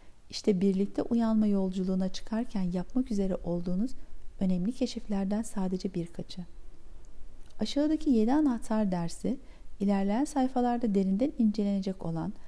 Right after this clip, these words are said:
kalp iyileştirici, ilişki zenginleştirici, ilkelerin bir tür kısa ön izlemesi olarak düşünün.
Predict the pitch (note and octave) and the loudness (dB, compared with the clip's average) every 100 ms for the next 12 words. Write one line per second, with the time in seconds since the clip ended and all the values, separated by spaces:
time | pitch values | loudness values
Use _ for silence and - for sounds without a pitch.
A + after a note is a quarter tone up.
0 | - - - - B3 D4+ - G3 F3+ F3 | -12 -14 -10 -2 -2 -2 -2 0 0 -2
1 | - E3+ D#3+ - F3+ C4 - - - - | -6 -8 -8 -6 -6 -8 -14 -16 -16 -14
2 | - G3 F#3+ - A#3+ C4+ C4 G3+ F3 E3 | 0 2 2 0 2 6 6 4 0 -4
3 | - - E3+ E3 - G3 - - - - | -6 -8 -6 -6 -4 -4 -6 -10 -12 -8
4 | - A3+ - B3+ B3+ B3+ A3 D#4+ F4+ - | -2 -2 2 4 6 4 4 0 0 0
5 | B3 B3 - B3 - B3+ - C4 B3+ G#3+ | 0 0 -2 -2 -2 -4 2 4 4 4
6 | G3 G3+ G3+ - F3+ E3+ E3+ - D#3+ E3+ | 4 4 2 0 -2 -2 -4 -6 -6 -4
7 | E3+ | -4